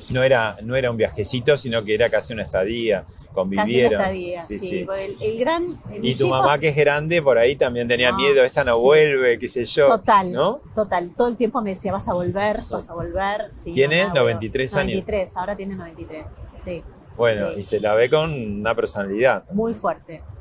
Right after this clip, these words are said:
Speaker 1: Ajá.
Speaker 2: Sí, mamá muy fuerte, es una mujer muy fuerte. Yo siempre le digo, "Toda tu fuerza yo la heredé". Me dijo, "Sí, mi au-, mi mamá también era muy fuerte". Eh, y bueno.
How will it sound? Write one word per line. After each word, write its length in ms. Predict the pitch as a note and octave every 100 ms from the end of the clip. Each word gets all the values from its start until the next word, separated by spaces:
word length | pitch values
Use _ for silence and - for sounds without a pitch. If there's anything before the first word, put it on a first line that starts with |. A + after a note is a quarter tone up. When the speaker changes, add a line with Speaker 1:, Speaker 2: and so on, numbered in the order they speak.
| -
Speaker 1:
Ajá. 300 | - - G3
Speaker 2:
Sí, 280 | - G3 F3
mamá 300 | E3+ G3 G3
muy 240 | G3 G3+ G#3
fuerte, 420 | - D#3+ - -
es 120 | - -
una 140 | F#3
mujer 280 | E3+ - F#3
muy 220 | F#3 G#3
fuerte. 300 | - F#3 E3+
Yo 100 | D3+
siempre 260 | E3 - G#3+
le 120 | G3
digo, 280 | F#3 F3 E3+ -
"Toda 220 | G3+ G#3
tu 100 | -
fuerza 580 | E3 - G#3+ G#3+ - A#3
yo 140 | G3+ F3+
la 100 | F3+
heredé". 560 | F3 F3 F3+ G3 A3 A#3+ - - - - -
Me 120 | F#3+
dijo, 140 | - F#3
"Sí, 300 | - F3 D#3+ -
mi 80 | F#3
au-, 160 | F3+ E3+
mi 140 | F#3+
mamá 260 | F#3 F#3+ G3+
también 320 | G3+ G#3 G3
era 180 | F3+ E3+
muy 180 | F3 F3+
fuerte". 600 | - F3+ F3 - F#3+ A#3 - - - - - - - -
Eh, 460 | F3+ E3+ E3 E3 - - - - - - -
y 40 | -
bueno. 160 | E3